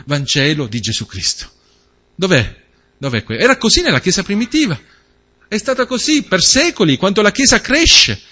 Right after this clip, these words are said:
No, que-, in quanto straordinarie azioni di gentilezza, di cura verso gli altri, spontanei, hanno rivoluzionato il modo che le persone pensavano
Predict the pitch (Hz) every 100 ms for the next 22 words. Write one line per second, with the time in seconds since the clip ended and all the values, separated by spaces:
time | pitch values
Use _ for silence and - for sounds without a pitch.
0 | - - 180 247 247 247 214 254 240 226
1 | - - - 247 240 208 233 254 277 254
2 | 214 202 - 226 262 277 277 240 202 147
3 | - - - 220 175 233 277 214 233 233
4 | 233 - 180 185 - 277 302 254 202 175
5 | 208 202 233 247 190 220 190 - 254 240
6 | 262 285 247 160 123 - - 175 240 254
7 | 240 214 233 240 254 262 - 262 269 269
8 | 233 208 269 262 220 220 226 196 262 247
9 | 226 226 233 262 254 226 208